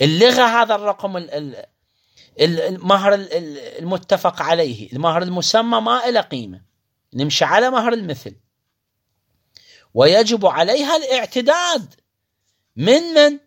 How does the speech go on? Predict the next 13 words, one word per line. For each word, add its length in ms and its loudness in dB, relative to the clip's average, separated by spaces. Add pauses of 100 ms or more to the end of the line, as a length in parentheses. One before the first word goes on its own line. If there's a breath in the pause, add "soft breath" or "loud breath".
(100)
من 260 -4
وطئها 800 -2 (640)
شبهة 800 0 (120)
من 180 -6
زوجها 440 -4
الثاني. 580 -12 (960)
وهذا 600 2
أعزائي 680 -2 (300)
ذكرناه 600 -2
بمسألة 800 0 (460)
ثلاثمية 500 -2
وستة 400 -4
وأربعين، 480 -4